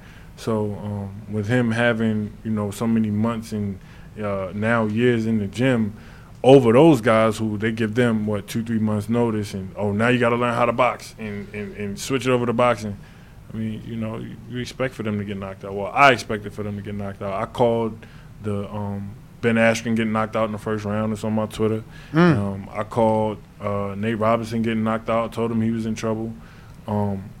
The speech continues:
Speaker 1: I didn't know what was gonna happen with Willie 'cause I wasn't too familiar with Willie, but, um, I, I, a lot of people say that Willie actually won the first fight. I mean,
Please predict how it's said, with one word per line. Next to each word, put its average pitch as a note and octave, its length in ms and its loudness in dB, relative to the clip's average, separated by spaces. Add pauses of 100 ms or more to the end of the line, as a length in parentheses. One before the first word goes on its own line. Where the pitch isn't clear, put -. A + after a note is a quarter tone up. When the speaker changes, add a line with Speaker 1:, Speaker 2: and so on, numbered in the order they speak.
(140)
Speaker 1:
I G#2 60 2
didn't A#2+ 260 2
know A#2 180 4
what A2+ 260 0
was A2+ 160 -4
gonna A2 200 0
happen A2+ 360 0
with G2+ 140 -4
Willie A#2+ 200 0
'cause G#2+ 140 -6
I G2+ 60 -2
wasn't G#2+ 360 0
too A#2+ 120 -6
familiar A2 460 -2
with A2 160 -4
Willie, A2+ 300 -4
but, G2+ 240 -6 (520)
um, G2+ 320 -4 (120)
I, G2+ 100 -4 (120)
I, G2 120 -4 (640)
a G#2 100 4
lot B2 280 6
of D3+ 100 2
people C#3+ 200 0
say C3+ 180 2
that C#3+ 100 4
Willie D3+ 340 2
actually C#3 320 0
won C#3+ 240 0
the D#3+ 60 -2
first G#2+ 300 -6
fight. F#2 240 -8 (760)
I G#2+ 60 -12
mean, A2 420 -2